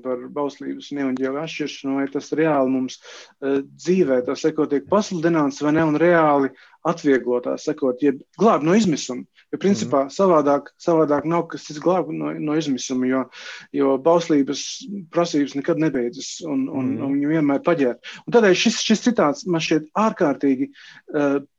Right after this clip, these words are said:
Speaker 1: dziļš un, un ļoti, ļoti, ļoti attiecīgs arī. "Tā nu, lai ik viens, kurš spēj to saprast, lai saprot. Ik viens, kurš spēj to saprast, saprot,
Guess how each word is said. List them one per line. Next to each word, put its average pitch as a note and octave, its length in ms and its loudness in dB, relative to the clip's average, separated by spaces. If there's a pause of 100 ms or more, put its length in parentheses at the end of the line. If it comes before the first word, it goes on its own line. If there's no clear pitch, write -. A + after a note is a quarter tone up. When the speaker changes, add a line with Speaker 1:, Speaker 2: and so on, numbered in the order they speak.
(200)
Speaker 1:
dziļš F#3+ 600 2
un, D#3 200 2
un D#3+ 220 0
ļoti, E3 400 2 (360)
ļoti, D#3+ 300 2
ļoti D#3 220 2
attiecīgs C3+ 580 -2
arī. D3 200 -6 (420)
"Tā F#3 140 2
nu, G3 120 4
lai A#3 140 6
ik B3 100 2
viens, C3+ 360 0
kurš - 280 -6
spēj D#3 200 2
to C3+ 120 0
saprast, G3+ 540 -2
lai G#3+ 100 -4
saprot. - 540 -4 (100)
Ik - 120 -16
viens, C4+ 260 4
kurš - 340 -6
spēj G3 160 -2
to G3+ 120 -2
saprast, D#3+ 380 -2
saprot, - 340 -4